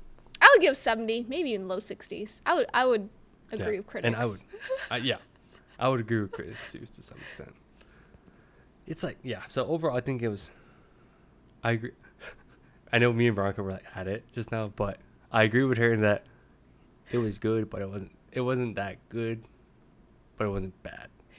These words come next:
Speaker 1: But Harrison liked it more than me.
Speaker 2: I liked
Speaker 1: That's,
Speaker 2: it more,
Speaker 1: that's the gist of it.
Speaker 2: but
Speaker 1: But he gets where I'm go-, coming from,
Speaker 2: it's
Speaker 1: at
Speaker 2: not,
Speaker 1: least.
Speaker 2: like, astronomically more. <laughs> Is
Speaker 1: Yeah,
Speaker 2: what I'm trying to
Speaker 1: <laughs> yes,
Speaker 2: say.
Speaker 1: yes. <laughs> He likes it a smidge more,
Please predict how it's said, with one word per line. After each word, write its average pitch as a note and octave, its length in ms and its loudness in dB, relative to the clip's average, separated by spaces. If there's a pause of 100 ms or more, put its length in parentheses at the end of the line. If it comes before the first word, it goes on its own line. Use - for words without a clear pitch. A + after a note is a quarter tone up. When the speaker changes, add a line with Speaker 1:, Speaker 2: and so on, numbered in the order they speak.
Speaker 1:
But D#4 260 10
Harrison F4+ 520 8
liked C#4 400 4
it C4+ 140 6
more A#3 380 6
than G#3+ 220 0
me. C3 340 -6
Speaker 2:
I B2 120 4
liked D3+ 240 4
Speaker 1:
That's, D3+ 140 4
Speaker 2:
it C4+ 120 10
more, B2+ 180 8
Speaker 1:
that's - 200 8
the D4 60 4
gist C#4+ 280 4
of A3 160 0
it. - 60 4
Speaker 2:
but B2 360 10 (1400)
Speaker 1:
But D4+ 120 12
he F4+ 100 12
gets G#4 240 10
where G#4 160 12
I'm E4 140 10
go-, C#4 320 8
coming C4 360 0
from, G3+ 360 0
Speaker 2:
it's A#2 120 -2
Speaker 1:
at - 100 4
Speaker 2:
not, C3 80 4
Speaker 1:
least. C3 280 0
Speaker 2:
like, - 100 0
astronomically G2 800 2
more. - 180 2 (280)
<laughs> - 0 - (240)
Is C4 100 0
Speaker 1:
Yeah, D4+ 140 6
Speaker 2:
what - 100 6
I'm - 120 -8
trying - 120 12
to - 80 8
Speaker 1:
<laughs> A#5+ 140 10
yes, - 0 -
Speaker 2:
say. - 180 0 (260)
Speaker 1:
yes. C4+ 400 4
<laughs> - 40 -18 (1160)
He G#4 120 12
likes B4 240 12
it F4 280 6
a F#4+ 60 12
smidge F#4+ 640 8
more, C#4 520 12